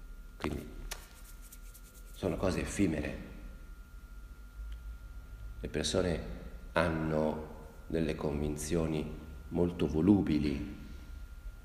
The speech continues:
cioè è come costruire veramente sulla sabbia, costruire su queste cose, no? Mm, voi pensate che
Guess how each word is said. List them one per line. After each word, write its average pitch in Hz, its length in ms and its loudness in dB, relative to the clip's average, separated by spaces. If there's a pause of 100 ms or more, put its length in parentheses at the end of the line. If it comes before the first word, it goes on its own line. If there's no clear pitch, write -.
(240)
cioè 80 220 2
è - 160 0
come 82 280 4
costruire 85 1080 4
veramente 82 500 0
sulla 73 220 0
sabbia, 71 600 -2 (760)
costruire 76 540 -2
su - 160 -6
queste - 320 -4
cose, - 420 -2
no? 104 200 -8 (760)
Mm, 71 1000 4 (320)
voi 90 140 6
pensate 82 500 4
che 76 200 2